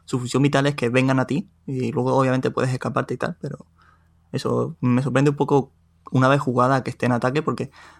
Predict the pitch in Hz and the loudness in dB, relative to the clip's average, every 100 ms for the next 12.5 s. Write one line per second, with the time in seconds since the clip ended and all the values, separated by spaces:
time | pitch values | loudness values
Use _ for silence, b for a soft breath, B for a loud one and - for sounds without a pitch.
0 | B - 123 120 127 170 175 143 127 - | B -2 0 2 2 2 2 2 0 -2
1 | 123 123 113 120 123 123 120 120 117 120 | -4 -2 0 2 0 0 0 0 -2 -2
2 | 156 - - 131 135 123 143 135 131 127 | -4 -4 -2 2 2 2 0 -2 0 2
3 | 127 123 123 120 127 135 131 - 123 123 | 2 0 0 2 2 2 0 0 0 0
4 | 160 - 123 123 123 127 127 147 _ b | -2 -2 -2 2 2 2 0 -4 _ b
5 | b b b 127 120 123 123 127 120 117 | b b b -2 0 0 0 0 0 0
6 | 123 117 123 - 143 - 113 139 180 123 | 0 0 -2 -2 -6 -6 -6 -6 -6 -6
7 | 123 120 120 123 123 123 113 - 123 175 | -4 -2 0 0 0 -2 -4 -4 -4 -4
8 | - 123 117 117 127 - 127 127 - 127 | -4 -2 -2 -2 -4 -2 -2 -2 -4 -4
9 | - b b b b 131 131 131 139 - | -4 b b b b 0 2 0 -2 -10
10 | - 117 - 127 131 131 127 123 131 143 | -8 -6 0 2 2 2 2 0 0 0
11 | 131 127 123 - 156 175 - 127 127 123 | 2 2 0 0 -2 -2 -6 -4 -2 0
12 | 120 120 117 135 151 | 0 -2 -4 -6 -10